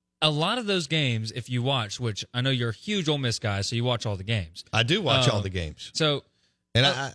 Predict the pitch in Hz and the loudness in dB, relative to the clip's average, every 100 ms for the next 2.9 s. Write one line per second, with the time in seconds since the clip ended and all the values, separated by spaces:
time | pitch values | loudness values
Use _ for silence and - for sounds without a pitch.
0 | 127 131 - - 127 113 87 110 127 117 | -4 -4 -6 -4 0 0 -2 -8 -6 0
1 | 139 147 156 135 120 101 82 - - _ | 0 0 0 0 2 0 -2 -4 -8 _
2 | 123 120 - 127 - - - 196 | 0 0 2 -2 -2 -2 0 0